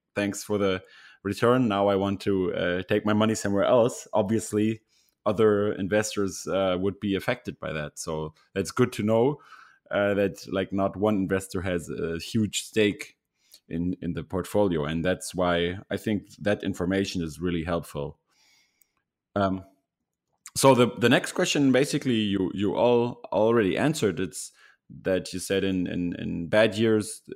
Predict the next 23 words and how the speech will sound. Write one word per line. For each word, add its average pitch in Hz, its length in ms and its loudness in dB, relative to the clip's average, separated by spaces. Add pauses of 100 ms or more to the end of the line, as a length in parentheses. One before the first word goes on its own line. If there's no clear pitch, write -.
(120)
it 87 80 -6
was, 95 400 -4
went 95 300 -4
down 101 300 0
to - 120 -10
nine 113 260 2
percent, 113 460 -6
the 101 80 -2
return. 107 500 -2 (540)
And 92 300 -2
then 85 320 -2
in, 92 320 -2
in, 87 200 -4
in 87 320 -4
good 113 180 0
years, 107 400 2
it 92 120 -4
was - 360 -6 (200)
two-digit 123 460 0
return. 110 440 0
So, 101 360 0 (520)
uh, 101 140 2
what 110 340 0